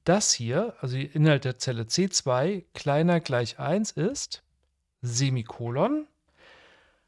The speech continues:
Jetzt, wenn die Bedingung erfüllt ist, C zwei kleiner gleich eins, dann würde ich sagen, geben wir eine eins aus, Semikolon. Und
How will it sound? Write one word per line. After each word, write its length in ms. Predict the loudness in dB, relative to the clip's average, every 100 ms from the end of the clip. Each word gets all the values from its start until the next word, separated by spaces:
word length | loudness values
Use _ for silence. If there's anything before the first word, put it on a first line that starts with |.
| _
Jetzt, 340 | 0 0 -2
wenn 160 | 4 4
die 80 | 4
Bedingung 400 | 4 4 4 2
erfüllt 400 | -4 0 0 0
ist, 300 | -4 -6 -4
C 300 | 0 2 2
zwei 400 | -2 0 0 0
kleiner 460 | -4 -4 -4 -4
gleich 280 | -6 -8 -8
eins, 520 | -6 -2 -2 -4 -10 -6
dann 220 | 0 2
würde 140 | 2 0
ich 80 | 0
sagen, 320 | 0 0 -2
geben 260 | -2 -2
wir 100 | -2
eine 260 | -4 -6 -6
eins 340 | 2 4 4
aus, 560 | 4 2 2 0 -4 -6 _ _ _ _ _ _ _ _ _ _ _
Semikolon. 960 | -2 4 6 4 0 -2 0 -2 -4 -10 _ _ _ _ _ _ _ 2
Und 260 | 4 4